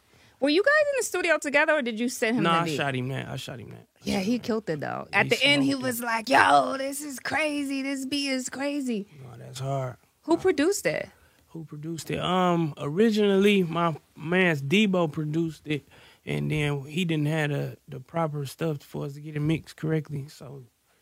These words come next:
Speaker 1: Mm-hmm.
Speaker 2: my engineer, Reef, ended up putting a touch on it, and then, so it's kinda like a Debo Reef pro-
Speaker 1: Yeah.
Speaker 2: production, you know what I'm saying?
Speaker 1: Yeah. Nah, it's fire.
Speaker 2: And it's, it's, it's, it's Reef, like,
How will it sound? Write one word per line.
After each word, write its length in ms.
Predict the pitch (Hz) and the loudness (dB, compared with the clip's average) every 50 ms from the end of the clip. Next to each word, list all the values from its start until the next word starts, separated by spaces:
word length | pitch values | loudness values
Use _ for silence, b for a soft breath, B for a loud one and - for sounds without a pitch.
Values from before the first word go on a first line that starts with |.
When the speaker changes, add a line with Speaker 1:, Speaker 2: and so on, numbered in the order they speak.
| _ - | _ -14
Speaker 1:
Mm-hmm. 140 | - 208 202 | -12 -12 -10
Speaker 2:
my 140 | - - - | -10 -8 -6
engineer, 500 | - 165 170 156 151 151 151 147 143 143 | -2 0 2 2 2 0 0 0 0 -2
Reef, 280 | 143 156 165 156 147 170 | -2 -2 -4 -6 -8 -10
ended 220 | 156 139 139 139 | -16 -14 -14 -14
up 100 | 135 123 | -14 -16
putting 200 | - 147 147 143 | -18 -18 -16 -16
a 60 | 139 135 | -16 -14
touch 320 | - - 151 156 143 - | -10 -8 -8 -8 -8 -10
on 180 | 147 143 143 143 | -10 -10 -10 -12
it, 100 | 143 131 127 | -12 -16 -18
and 180 | 123 135 135 139 | -20 -20 -18 -16
then, 360 | 139 135 135 135 131 127 123 _ _ _ _ _ _ _ _ _ _ | -16 -16 -16 -16 -16 -18 -20 _ _ _ _ _ _ _ _ _ _
so 180 | - - 147 | -6 -2 -2
it's 80 | 160 156 | 0 0
kinda 220 | - 190 175 175 | 2 2 2 2
like 180 | 160 151 143 - | 2 0 0 -2
a 40 | 139 | -4
Debo 480 | 131 175 170 170 156 156 151 151 143 | -2 0 0 0 0 0 2 2 4
Reef 300 | 147 151 160 156 143 - - | 4 4 4 2 0 -4 -8
pro- 100 | - 151 | -6 -4
Speaker 1:
Yeah. 280 | 143 185 175 151 143 - | -2 0 0 0 -2 -4
Speaker 2:
production, 520 | 185 147 151 156 151 139 - - - 113 | -8 -8 -6 -6 -6 -6 -6 -8 -10 -8
you 60 | 127 139 | -8 -8
know 60 | 139 | -8
what 60 | 143 | -8
I'm 60 | - - | -8 -6
saying? 120 | 165 170 | -4 -4
Speaker 1:
Yeah. 280 | 170 160 131 78 - 190 - b b b b b b b b | -2 -2 -4 -4 -8 -10 -14 b b b b b b b b
Nah, 220 | 214 185 190 185 180 | -2 0 2 2 2
it's 140 | 190 - | 0 -2
fire. 600 | - - 165 156 165 175 160 139 131 131 143 175 - _ _ _ - - | -2 0 2 2 2 2 2 2 0 0 -2 -4 -8 _ _ _ -4 0
Speaker 2:
And 120 | 127 139 | 2 4
it's, 220 | 160 175 - - | 4 2 2 0
it's, 200 | 151 165 170 160 - - - | 0 0 0 0 -4 -8 -4
it's, 220 | - 170 185 - - - - | -2 -2 -2 -2 -6 -6 -2
it's 180 | 151 185 170 139 | -2 -2 0 2
Reef, 340 | 143 180 214 185 - - | 4 4 4 4 2 -2
like, 220 | 123 117 117 104 | -6 -6 -6 -6